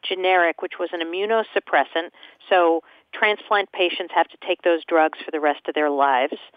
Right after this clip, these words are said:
And the Cleveland Clinic said, "We're not gonna carry this Indian, uh, immunosuppressant anymore made by Doctor Reddy's." So they cleared it out of the pharmacies, but then, you know, their patients get discharged,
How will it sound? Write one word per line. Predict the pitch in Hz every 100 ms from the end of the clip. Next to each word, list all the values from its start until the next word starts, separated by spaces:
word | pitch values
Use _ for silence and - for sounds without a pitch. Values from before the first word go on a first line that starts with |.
| - - - _
And | - 208 220
the |
Cleveland | - 320 311 285
Clinic | - 240 214 -
said, | 196
"We're | 190 262
not | 269
gonna | 214
carry | 180 - 208 180 160
this | 160 - -
Indian, | 196 190 180 175 165 160 156 - - _ -
uh, | 175 156
immunosuppressant | 175 190 185 175 - 175 - 170 175
anymore | 160 156 156 151 151
made | 160 156
by | 151 143
Doctor | - 143 - 156
Reddy's." | 139 131 113 110 - - _ - - _ -
So | 180
they | 180
cleared | - - 269 277 240
it |
out | 220 202 196
of |
the | 180
pharmacies, | - 185 170 160 - 180 -
but | 233
then, | 247 254 -
you | 262
know, | 233
their | 208 214
patients | - 247 - 277 -
get | 202 -
discharged, | 311 - - 170 151 151 - -